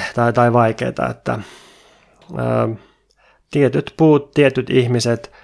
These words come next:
tietty onnenhetki, tietyt taideteokset, ne on aktuaalisia. Ja, ja arkiajattelussa helposti on taipumus ajatella, että todellisuus rajoittuu siihen, mikä on aktuaalista, että olla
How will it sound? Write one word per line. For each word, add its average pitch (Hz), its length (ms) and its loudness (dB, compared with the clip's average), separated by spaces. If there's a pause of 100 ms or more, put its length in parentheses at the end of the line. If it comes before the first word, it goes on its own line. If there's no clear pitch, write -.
(340)
tietty - 600 0 (560)
onnenhetki, 113 960 -2 (240)
tietyt 113 340 -4
taideteokset, 107 920 -4
ne 131 100 0
on 139 100 0
aktuaalisia. - 760 -4 (1200)
Ja, 120 200 -4 (140)
ja 131 160 2
arkiajattelussa 120 1120 -6
helposti 127 480 0
on 113 240 0 (160)
taipumus 110 400 -2
ajatella, 113 320 -2
että - 100 -10
todellisuus 113 760 0 (260)
rajoittuu 120 640 0
siihen, 107 300 -2
mikä 110 220 -4
on 110 100 -2
aktuaalista, - 760 -4
että 117 320 -4 (320)
olla 135 520 2